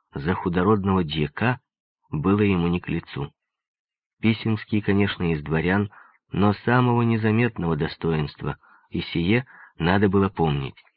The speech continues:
Правда, состоял он в приближении у государя и был взыскан царской лаской. При теперешних трудных обстоятельствах это могло стать на руку Челеднину. Глядишь, и от мальчишки помощь может прийти.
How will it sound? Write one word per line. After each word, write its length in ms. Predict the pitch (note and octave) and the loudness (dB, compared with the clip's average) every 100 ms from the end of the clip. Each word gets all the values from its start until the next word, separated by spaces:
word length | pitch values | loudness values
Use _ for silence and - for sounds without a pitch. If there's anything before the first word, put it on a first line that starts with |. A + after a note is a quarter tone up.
| _ _ _ _ _ _ _ _ | _ _ _ _ _ _ _ _
Правда, 340 | G#2 C3 B2 A2+ | 2 4 2 0
состоял 580 | A#2 G#2+ G#2 G#2+ A2+ | -2 -4 2 4 4
он 200 | A2 G#2+ - | 4 2 -2
в 180 | - - | -10 -4
приближении 800 | G2 F2 G2 G2 G2+ G2+ G2 G2 | 0 2 2 4 4 4 2 0
у 100 | G2 | -4
государя 560 | F#2 G2 F#2 A2 A#2 E2 | -6 -4 -2 0 2 2
и 120 | D#2 | 0
был 260 | C#2+ F2+ | 0 -2
взыскан 640 | E2+ D#2+ F#2+ G2+ - G2+ G2 | -2 -4 -2 -2 -2 -2 -2
царской 400 | - G#2 - G#2 | -2 -2 -2 -2
лаской. 520 | G#2 A2 G#2 - C#2+ - _ _ _ _ _ _ _ | 0 0 -2 -6 -6 -8 _ _ _ _ _ _ _
При 180 | - D#2 | -2 -2
теперешних 800 | E2 D2+ G2+ G#2 - F#2 - - | -2 2 2 2 0 -4 -6 -8
трудных 480 | - G2+ F#2+ F2+ - | -2 0 0 -4 -6
обстоятельствах 1000 | - - D#2+ E2+ G2 F#2 - - F2+ - - - - - | -10 -4 0 2 0 -2 -4 -6 -8 -8 -18 -20 -16 -8
это 220 | F2+ G#2 | -2 2
могло 340 | G#2+ F#2+ G2+ | 2 2 0
стать 360 | G#2+ - G#2 - | 0 0 -2 0
на 260 | F2+ G#2+ | 2 2
руку 240 | A2+ G#2 D#2 | 2 0 -4
Челеднину. 760 | - E2 E2 D2+ E2 D2+ C#2 - _ _ _ _ _ _ _ - | -2 -2 -2 -2 -4 -2 -4 -8 _ _ _ _ _ _ _ -10
Глядишь, 540 | C#2+ D2+ D2 E2+ F#2 | -4 -2 0 -2 -2
и 40 | E2 | -4
от 180 | E2 - | -4 -4
мальчишки 600 | D#2+ C#2+ - F2 - F2+ | -4 -2 -4 -6 -6 -8
помощь 460 | - F#2 F2+ - | -4 -4 -4 -4
может 280 | F2+ F2+ F#2 | -4 -4 -6
прийти. 480 | - E2+ D#2 E2 E2+ | -6 -6 -4 -8 -8